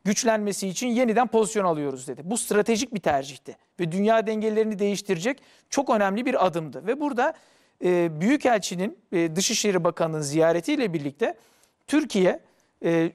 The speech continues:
ben, biz Çin basınını taradık, Çin, e, basını nasıl görmüş haberi diye. Bakınız Çin basını şöyle veriyor, "Türkiye ile Çin Dışişleri Bakanı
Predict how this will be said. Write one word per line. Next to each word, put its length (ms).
ben, 180
biz 180
Çin 260
basınını 360
taradık, 420
Çin, 320
e, 300
basını 320
nasıl 200
görmüş 460
haberi 400
diye. 280
Bakınız 320
Çin 220
basını 300
şöyle 340
veriyor, 240
"Türkiye 480
ile 260
Çin 240
Dışişleri 540
Bakanı 420